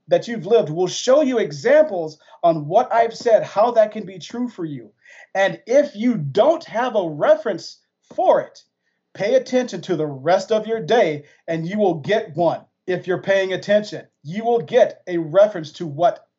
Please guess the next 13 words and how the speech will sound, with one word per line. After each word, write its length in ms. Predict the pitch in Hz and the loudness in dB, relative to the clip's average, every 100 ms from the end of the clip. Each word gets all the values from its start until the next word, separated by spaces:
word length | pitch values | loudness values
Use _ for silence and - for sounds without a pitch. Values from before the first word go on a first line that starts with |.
| - | -8
any 300 | 185 208 220 | -4 -2 -2
empowering 720 | 190 170 - 175 185 190 196 | -2 -2 0 4 6 4 0
thing 220 | - 175 170 | -6 -6 0
that 120 | 160 | 2
I've 160 | 156 | 2
said 340 | - 165 151 139 - - - | 0 -2 -2 -4 -20 -20 -10
during 260 | 139 185 190 | 0 2 2
this 220 | 185 - | 0 -2
interview, 380 | 190 185 147 156 | -6 -8 -4 -6
you 180 | 151 165 | -4 -6
can 160 | 170 | -6
have 320 | 151 180 185 143 | -2 0 0 0
it 160 | 143 | -10